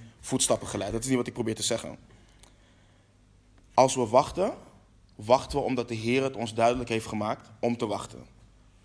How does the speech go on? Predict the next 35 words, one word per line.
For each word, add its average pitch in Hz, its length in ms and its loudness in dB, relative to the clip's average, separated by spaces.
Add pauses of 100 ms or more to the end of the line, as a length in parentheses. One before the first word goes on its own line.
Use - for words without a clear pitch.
(840)
Als 120 200 4
we 127 80 -2
in 127 120 2
beweging 131 440 0
komen, 104 420 -4 (280)
dan 117 140 -2
komen 123 240 2
we 117 60 -2
in 117 100 -2
beweging 113 440 -2
omdat 110 220 -6
de 110 60 -6
Heer 113 400 -2
het 104 120 -6
ook 107 160 -4
duidelijk 110 300 0
maakt 107 160 -6
dat 104 120 -8
we 98 80 -8
in 101 80 -6
beweging 104 360 -6
moeten 104 180 -10
komen. 107 280 -4 (3000)
Wanneer 123 320 4
een 175 80 2
auto 139 220 4
stilstaat, 135 500 2
een, 120 240 -2
een 117 100 -2
mooie 123 240 2
illustratie, 113 500 -2
wanneer 120 180 0
een 143 60 0
auto 127 180 0
stilstaat 123 540 0